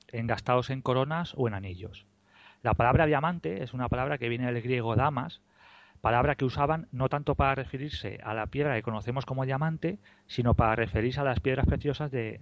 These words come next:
de elevada dureza. La primera referencia a los diamantes se remonta a un manuscrito sánscrito, traducido como la lec-, la lección del provecho,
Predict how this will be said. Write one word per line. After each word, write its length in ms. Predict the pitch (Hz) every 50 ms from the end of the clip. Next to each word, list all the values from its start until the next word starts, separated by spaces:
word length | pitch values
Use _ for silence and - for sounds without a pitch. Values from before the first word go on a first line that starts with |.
| -
de 260 | 123 120 113 107 110 110
elevada 360 | 107 104 107 113 120 131 131
dureza. 480 | 113 98 95 95 92 92 - - - - _ _ _ _ _ _ _ _ _ - _ _
La 120 | - 120 117
primera 280 | - 120 120 135 151
referencia 760 | 160 175 165 - 151 165 175 175 - - 113 101 90 92 95 - _ - - - _ _
a 100 | - 117
los 120 | 117 117 110
diamantes 560 | 120 117 113 131 151 160 156 - 160 170 -
se 120 | - 139
remonta 460 | 123 120 120 127 143 156 160 - 170
a 120 | 165 - 123
un 140 | 127 131 139
manuscrito 600 | 151 147 147 139 123 - - 151 143 - 160 -
sánscrito, 640 | - - 131 123 117 - - 98 92 98 90 - -
traducido 520 | - 117 113 113 107 - - 139 147 160
como 260 | - - 127 120 117
la 120 | 113 113 110
lec-, 260 | 110 107 107 - - _
la 180 | - 123 113 107
lección 460 | 107 104 - - - 131 139 160 165
del 160 | 165 151 120
provecho, 460 | - - 104 92 95 92 - - -